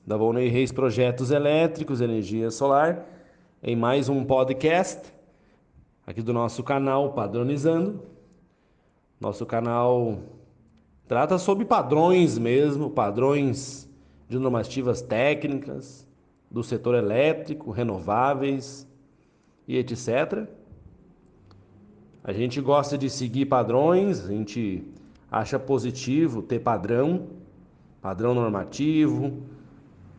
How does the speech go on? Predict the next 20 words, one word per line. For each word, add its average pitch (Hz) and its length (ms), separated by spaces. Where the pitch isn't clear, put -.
e 113 80
assim 117 260
por 123 180
diante, 127 400
nas 135 220
execuções 151 680
dos 131 180
serviços, 185 760
sejam 123 480
eles 123 540
quais 113 320
são. 170 380
A - 80
gente 123 280
também 156 600
acredita 151 580
que, 98 500
que 117 80
o - 40
padrão 120 760